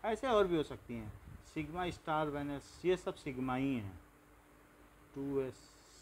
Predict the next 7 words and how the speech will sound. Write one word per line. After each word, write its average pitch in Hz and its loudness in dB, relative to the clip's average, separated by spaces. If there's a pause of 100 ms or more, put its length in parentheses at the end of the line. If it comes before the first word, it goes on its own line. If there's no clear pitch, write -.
(120)
sigma 135 -6
star 123 -8
थ्री - -16
एस, - -18 (2500)
पाई 190 4 (800)
पी, 151 -2 (840)
तो 170 2